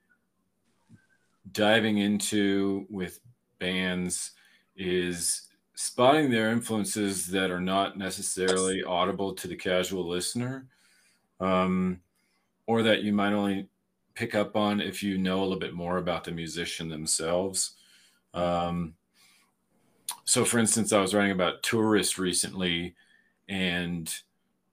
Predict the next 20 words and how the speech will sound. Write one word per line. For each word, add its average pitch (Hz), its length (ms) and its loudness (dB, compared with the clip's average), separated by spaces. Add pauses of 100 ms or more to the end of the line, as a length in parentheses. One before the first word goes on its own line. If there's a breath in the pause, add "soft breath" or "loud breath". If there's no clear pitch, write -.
(220)
um, 82 600 -6 (640)
their 92 360 0
album, 107 520 6
their 101 100 -4
most 104 240 0
recent 104 300 -2
E 101 140 0
P 98 180 -2
is 90 100 0
called 92 240 -2
Take 92 240 0
Five, 85 600 0 (400 loud breath)
which 95 220 -4
is 95 120 0
an 95 80 0
allusion 90 460 0
to 92 140 -4
a 87 60 0
Dave 90 340 -2
Brubeck, 95 460 0